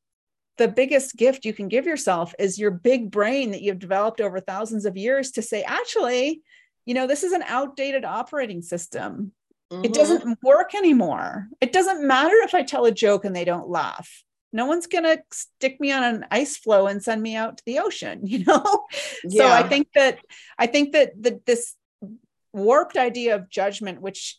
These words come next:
Speaker 1: we feel like physical pain is the biggest thing that holds us back from expressing our creativity.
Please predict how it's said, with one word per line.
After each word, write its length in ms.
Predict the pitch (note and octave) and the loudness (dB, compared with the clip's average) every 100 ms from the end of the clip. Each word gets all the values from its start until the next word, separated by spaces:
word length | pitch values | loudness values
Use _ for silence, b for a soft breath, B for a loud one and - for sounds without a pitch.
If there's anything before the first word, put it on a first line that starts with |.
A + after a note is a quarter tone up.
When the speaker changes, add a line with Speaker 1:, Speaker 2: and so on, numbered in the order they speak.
| _ | _
Speaker 1:
we 160 | F#3+ G3 | -6 -6
feel 240 | - B3+ | 0 2
like 260 | A#3 F#3 - | 2 -2 -10
physical 460 | _ G#3 G3+ E3+ | _ -6 -4 -8
pain 380 | C#3+ F3+ F#3+ E3+ | -8 -6 -4 -6
is 140 | D3 - | -8 -8
the 100 | D#3+ | -6
biggest 360 | F#3 F3 F3+ | -2 -2 -4
thing 180 | - D#3+ | -6 -8
that 120 | - | -10
holds 320 | - G#3 A3 A3 | -4 2 2 2
us 120 | E3+ | 0
back 320 | E3 D#3 D#3+ | 0 0 -2
from 120 | F3+ D#3+ | -6 -6
expressing 500 | - - E3 - G#2+ | -8 -6 -6 -6 -10
our 100 | F#2+ | -8
creativity. 720 | - - - - - - | -10 -10 -10 -12 -12 -14